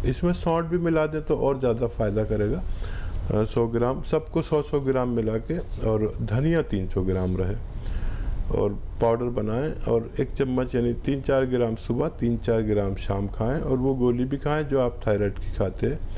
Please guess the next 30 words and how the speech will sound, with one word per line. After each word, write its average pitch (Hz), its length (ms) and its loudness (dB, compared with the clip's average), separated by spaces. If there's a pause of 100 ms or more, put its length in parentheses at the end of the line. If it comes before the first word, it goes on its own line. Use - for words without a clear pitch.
(400)
वो 131 500 2
भी 135 140 0
खाएं 151 340 0
जो 139 260 4
आप 113 140 -4 (340)
कोलेस्ट्रॉल 107 480 2
की 107 100 -4
खाते 110 360 -2
हैं। 127 100 -2 (520)
हर 160 160 2
महीने 143 340 0
टेस्ट 117 360 -2
कराएं 117 240 2
अपना 113 260 0
कोलेस्ट्रॉल 107 640 0
भी, 135 200 -2
अपना 98 460 -2
थायराइड 101 420 2
भी। 127 200 0
आपका 113 300 0
डॉक्टर 104 440 -2
भी - 380 -2
आपसे 113 320 0
कहेगा 123 360 -2
कि 127 140 -4
आपको 113 360 0
फ़ायदा 107 340 0
होने 113 260 2
लगा, 131 100 2
इसलिए 120 360 0